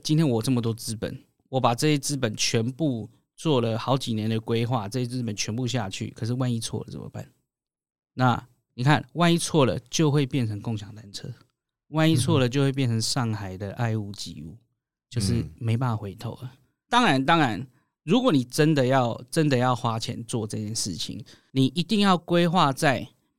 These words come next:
Speaker 1: 你所花出去的这些钱，它不会吃到你原本的成本，就是你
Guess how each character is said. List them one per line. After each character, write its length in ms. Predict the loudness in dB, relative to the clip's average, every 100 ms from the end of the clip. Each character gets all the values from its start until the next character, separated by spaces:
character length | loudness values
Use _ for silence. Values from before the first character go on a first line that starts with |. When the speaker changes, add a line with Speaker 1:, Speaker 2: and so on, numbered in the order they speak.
| _ _
Speaker 1:
你 220 | 0 2
所 220 | 2 -2 2
花 200 | 4 4
出 140 | 2
去 140 | 2
的 40 | 2
这 100 | 2
些 140 | 2
钱， 240 | 0 -2 -4
它 180 | -6 -6 _ _ _ -8
不 100 | -2
会 180 | 0
吃 420 | 0 -2 0 0 0
到 240 | 2 2
你 220 | 2 -4 -8
原 420 | 0 2 4 2
本 300 | 4 2 2
的 100 | -4
成 340 | -4 -2 0 2
本， 260 | 0 -2 -8
就 120 | -2
是 240 | 2 2 0 -8 _ 2
你 260 | 2 2